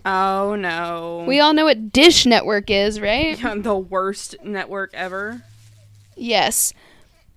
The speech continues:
Speaker 2: Um, Dish, the global satellite T V services provider, and Front Point Home Security, a security products provider, along with several other companies.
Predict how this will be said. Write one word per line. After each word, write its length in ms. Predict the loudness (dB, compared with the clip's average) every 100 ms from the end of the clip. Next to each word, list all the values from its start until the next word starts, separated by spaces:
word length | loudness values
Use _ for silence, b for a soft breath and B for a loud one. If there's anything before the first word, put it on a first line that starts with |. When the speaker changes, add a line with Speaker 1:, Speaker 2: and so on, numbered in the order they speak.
| _ -20 _ _ 2
Speaker 2:
Um, 460 | 4 4 0 -4 _ _ -20 -20 _ _ _ B B B B B B B B B B -20 -20 _ -2
Dish, 580 | 0 0 -2 -8 -12 B B B -4
the 140 | -4
global 540 | -2 0 2 2 0
satellite 580 | 0 0 0 2 -2 -2
T 200 | -4 -6
V 180 | -6 -6
services 540 | -4 -4 -4 -6 -8
provider, 560 | -8 -6 -2 0 0 0
and 280 | 0 0 -2
Front 300 | -4 -4 -4
Point 220 | -6 -6
Home 200 | -4 -6
Security, 640 | -8 -8 -6 -4 -2 -4 -4
a 100 | -6
security 500 | -8 -6 -6 -4 -6
products 460 | -4 -2 -2 -4
provider, 480 | -8 -6 -2 -2 -2
along 300 | -4 -2 -2
with 140 | -2 -4
several 400 | -4 -2 -2 -2
other 260 | -2 -2
companies. 560 | -6 -8 -8 -10 -10